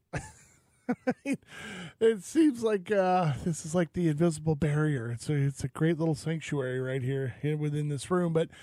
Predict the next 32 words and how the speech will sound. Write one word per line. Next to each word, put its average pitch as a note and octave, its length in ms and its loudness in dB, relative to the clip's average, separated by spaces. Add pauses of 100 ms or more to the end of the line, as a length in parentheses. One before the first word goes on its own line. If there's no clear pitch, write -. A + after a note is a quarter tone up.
(380)
uh, E3+ 260 2
as G3+ 220 4
you G#3+ 220 4
hear, G#3 340 6
uh, F#3 300 2
Braden G3 260 2
Gunn, G#3+ 240 6
I G#3+ 140 4
am G#3+ 120 6
here, G3+ 380 6
and G3 380 2
Jonathan's G3+ 500 4
here, G#3 280 6
and F#3 500 0
Diego's G3+ 420 2
here, G#3+ 240 4
but G3+ 240 0
Bill B3 160 2
George A3+ 600 0 (580)
is - 140 -10
still D#3+ 240 2
out F#3+ 160 4
there, G3 340 4
uh, E3 220 4
prancing G3 600 0
around F3 680 2
out D#3+ 300 0
in D#3+ 160 -2
the D3 80 -2
snows E3 580 -2
of D#3 160 -8
Pennsylvania. D#3 800 -2